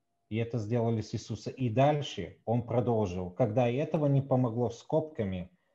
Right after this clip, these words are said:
он вымел своими руками" — это стало нарицательное, "как якобы он не причастный к этим делам, а он был слишком причастный". Потому что история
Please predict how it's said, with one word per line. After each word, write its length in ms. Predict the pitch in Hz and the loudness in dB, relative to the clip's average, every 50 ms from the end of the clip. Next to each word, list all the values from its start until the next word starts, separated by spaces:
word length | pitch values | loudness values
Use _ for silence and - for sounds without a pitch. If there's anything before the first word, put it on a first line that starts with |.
| _ _ _ | _ _ _
он 340 | 120 123 127 127 123 - - | 2 2 2 2 0 -2 -6
вымел 480 | - 104 123 151 170 160 147 135 123 113 | -4 0 2 2 2 2 2 0 0 0
своими 440 | - - - 127 127 127 127 120 117 | -4 -6 -2 0 0 2 2 0 0
руками" — 580 | 110 117 107 - - 131 143 151 147 127 101 | -2 -4 -6 -2 -2 -2 0 0 -2 -4 -4
это 200 | 101 98 - - | -4 -6 -8 -12
стало 300 | 110 - _ 123 113 110 | -18 -10 _ -2 -2 -2
нарицательное, 960 | 110 110 110 107 113 110 - - 147 139 139 - 107 95 92 90 85 80 80 - _ _ _ _ _ _ _ | -2 -2 -4 -6 -8 -10 -6 -4 -4 -4 -4 -6 -8 -8 -8 -8 -10 -12 -14 -18 _ _ _ _ _ _ _
"как 260 | - 120 113 - - | -4 -4 -4 -4 -6
якобы 840 | 117 113 120 139 147 143 143 - 123 95 104 101 98 95 95 - - _ | -6 -2 0 0 0 0 -2 -4 -4 -4 -2 -4 -4 -4 -6 -8 -12 _
он 320 | - 127 127 127 120 117 | -2 0 0 0 0 0
не 80 | 123 127 | -2 -2
причастный 680 | 127 - 127 131 131 - - 156 143 123 - - 107 104 | -4 -4 -6 -8 -8 -4 -2 -2 -2 -2 -2 -4 -4 -6
к 80 | - - | -4 -4
этим 320 | 117 107 - 110 107 98 | -6 -4 -2 -2 -2 -2
делам, 340 | 95 107 104 98 95 95 95 - | -2 -2 -2 0 -2 -4 -6 -2
а 100 | - 120 | -2 0
он 160 | 123 120 107 | 0 0 2
был 280 | 107 117 110 107 - - - | 2 0 0 0 -4 -8 -18
слишком 500 | - - 135 135 131 - - 131 123 117 | -6 -2 0 0 0 0 -2 -2 -2 -2
причастный". 600 | - - 113 - - 127 117 110 - - 107 98 | -2 -6 -6 -4 0 0 0 0 0 -4 -8 -6
Потому 340 | 101 - - - 123 127 120 | -6 -6 -6 -4 -4 -4 -4
что 220 | - - - 120 110 | -4 -4 -4 -4 -4
история 640 | 110 - - - 165 180 175 147 101 90 90 - | -6 -8 -4 -2 0 2 2 0 0 -2 -6 -10